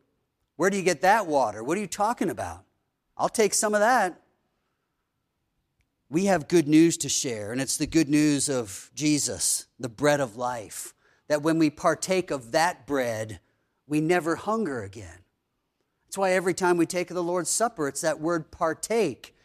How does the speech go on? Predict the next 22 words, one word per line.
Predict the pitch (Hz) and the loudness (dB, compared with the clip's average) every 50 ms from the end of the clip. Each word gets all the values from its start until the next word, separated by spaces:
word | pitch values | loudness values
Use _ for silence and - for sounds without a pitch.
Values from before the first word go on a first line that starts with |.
| _ _ - | _ _ -14
It's | 151 143 - | -10 -10 -6
the | - 170 | -6 -6
picture | - 196 202 196 - - 185 165 156 | -2 -2 -2 -2 -2 -4 -2 -2 -2
of | 139 123 - | -4 -4 -6
bread | - 160 190 202 214 185 151 139 | -2 2 4 4 4 2 -2 -6
being | 151 190 190 180 170 139 | -6 -4 -2 -2 -2 0
broken, | 139 165 196 233 226 - 165 151 | 4 4 4 4 4 0 -2 -2
and | 147 139 135 | -2 -4 -6
here | 185 233 254 226 170 | -6 -4 -2 0 -2
you | 151 165 214 247 | -2 -2 0 2
have | 226 190 151 | 2 2 2
a | 143 | -2
piece, | - - 165 151 139 120 - - | -8 -4 -2 -2 -2 -2 -4 -6
and | 160 147 | -4 -6
I | 139 131 | -6 -8
take | - - - 190 214 240 226 - | -8 -8 -4 -2 -2 -2 -2 -4
it, | 160 127 - _ _ - - _ | -8 -8 -8 _ _ -20 -20 _
and | - 160 160 | -4 -2 -2
I | 165 170 | -2 -2
partake | - - - 170 165 160 - - - 208 220 240 220 190 | -4 -2 -2 -2 -2 0 -6 -4 2 2 2 2 2 0
of | 160 147 101 | 0 0 0
it. | 113 101 - | -2 -10 -10